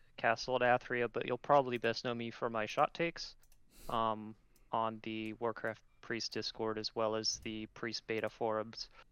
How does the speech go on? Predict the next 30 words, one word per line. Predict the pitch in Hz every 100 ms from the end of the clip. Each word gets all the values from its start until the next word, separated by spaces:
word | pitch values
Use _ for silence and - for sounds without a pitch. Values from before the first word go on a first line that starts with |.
| - -
of | 117
which | 120 - - - -
the | 117
most | 117 110 123
recent | 117 - 117
and | 113
most | 113 -
popular | - 151 - 120
one | 117 117 117 113 - - - -
has | 120 113
been, | - 117 113 107
um, | 110 107 104 107 -
Priests | - 117 -
Deserve | - 107 107 98 -
Better. | 101 95 - - - - - - - -
And | 107
that's | 107 104 -
basically | 117 107 113 113 107
my | 104 104
whole | - 117
stance | - 113 110 -
on |
the | 117
matter, | 127 135 135
and | 135 120 110
hopefully | 127 - - 117
we'll | 117
be | 113 117
able | 113
to | 135 - 120